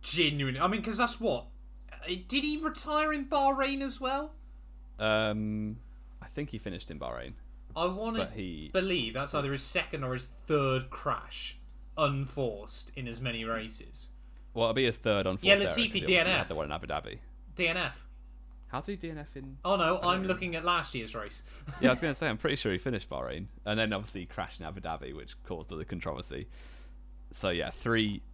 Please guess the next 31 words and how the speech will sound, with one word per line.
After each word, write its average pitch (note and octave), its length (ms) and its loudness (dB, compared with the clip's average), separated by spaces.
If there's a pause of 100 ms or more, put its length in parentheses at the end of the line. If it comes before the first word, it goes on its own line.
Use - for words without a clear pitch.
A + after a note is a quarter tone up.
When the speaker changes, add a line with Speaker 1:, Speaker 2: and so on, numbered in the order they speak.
(260)
Speaker 2:
pretty E2+ 520 -2 (180)
rookie F#2 420 -4
errors. C2+ 520 -6 (160)
And G2+ 120 0
he's G#2 120 0
been D3 160 4
in B2 40 2
F F#2+ 180 0
one F#2+ 100 -2
a D2+ 60 -6
while F2+ 380 0
now. C2 180 -8
This E2+ 100 -6
is - 60 -10
what, C#2+ 240 -6
it - 60 -
must F#2 60 0
Speaker 1:
Third F3+ 140 6
Speaker 2:
be F3 60 2
his - 100 0
Speaker 1:
season. D3 180 -2
Speaker 2:
forty-fifth G2+ 500 -4
race G#2 300 0
or G#2 60 -4
something. A#2 400 -8
Speaker 1:
Yeah, C3+ 280 -4
third C#3 220 -2
season B2+ 320 -6
he's A2 120 -12
into G#2+ 280 -12
now. G#2 160 -12